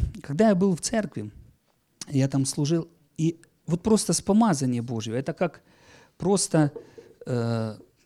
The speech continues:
ну, от Духа Божьего пришло. Я сказал, и это повлияло на их жизни. Я сказал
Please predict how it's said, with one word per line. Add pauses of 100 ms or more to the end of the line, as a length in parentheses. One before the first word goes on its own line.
(200)
ну,
от
Духа
Божьего
пришло. (540)
Я
сказал, (1080)
и
это
повлияло
на
их
жизни. (280)
Я
сказал